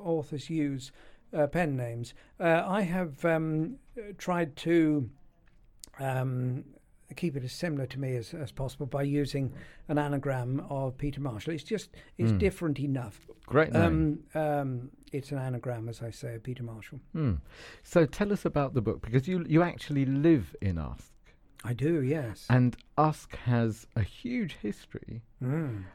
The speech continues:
Speaker 2: um, that people don't know about. But then people didn't know about Barry
Speaker 1: No,
Speaker 2: until
Speaker 1: that's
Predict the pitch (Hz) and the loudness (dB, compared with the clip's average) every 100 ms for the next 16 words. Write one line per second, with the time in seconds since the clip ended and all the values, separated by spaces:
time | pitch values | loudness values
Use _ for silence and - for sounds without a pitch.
0 | - 120 127 135 - 147 - 185 180 175 | 0 6 6 6 2 2 2 0 0 0
1 | 175 170 165 110 82 - - 143 151 143 | 0 0 -2 -2 -4 -6 0 2 2 2
2 | 170 160 147 147 139 135 135 135 131 156 | 0 2 2 2 4 4 2 0 0 2
3 | 160 95 - 90 - 110 170 156 120 113 | 2 0 -4 -8 0 4 4 6 6 6
4 | 107 | 4